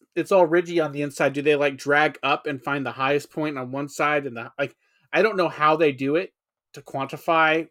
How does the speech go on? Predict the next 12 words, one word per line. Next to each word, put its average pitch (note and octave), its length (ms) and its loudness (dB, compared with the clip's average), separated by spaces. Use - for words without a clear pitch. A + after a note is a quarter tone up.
where D3+ 160 0
it's D3+ 200 -4
actually D#3+ 360 -2
located. F3+ 540 0
And C3 200 -2
so A#2 680 4
that's F3 300 0
a D#3 100 -4
little D3 240 2
suspicious, C3 580 -8
but - 220 -10
that, F3 140 2